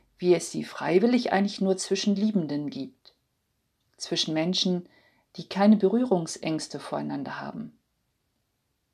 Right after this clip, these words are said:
Und zu der Berührung kommen in unserer Geschichte Worte. Ephata, öffne dich. Und sogleich, so heißt es bei Markus,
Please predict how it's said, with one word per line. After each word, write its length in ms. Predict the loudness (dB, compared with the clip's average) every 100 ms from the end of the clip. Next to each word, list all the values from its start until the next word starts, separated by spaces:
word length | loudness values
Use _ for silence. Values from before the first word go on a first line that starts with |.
| _ _ _ _ _ _ _ _ _ _
Und 280 | -10 -8 -6
zu 200 | 2 4
der 100 | 6
Berührung 600 | 4 4 4 4 4 4
kommen 260 | 6 6
in 100 | 6
unserer 320 | 2 -2 0 0
Geschichte 580 | 0 0 -2 -4 -4
Worte. 440 | -4 -4 -8 -16 -18 _ _ _ _ _ _ _ _ 2
Ephata, 640 | 2 2 -4 -10 -14 -18 _ _ _ _ _
öffne 400 | 0 0 -4 -12
dich. 380 | -12 -14 -16 -20 _ _ _ _ _ _ _ _ _ _ _ _ _
Und 180 | 2 4
sogleich, 600 | 2 0 2 2 0 -2
so 140 | 0
heißt 240 | 0 0 -2
es 160 | -4
bei 180 | -2 -2
Markus, 640 | 0 -4 -4 -6 -8 -14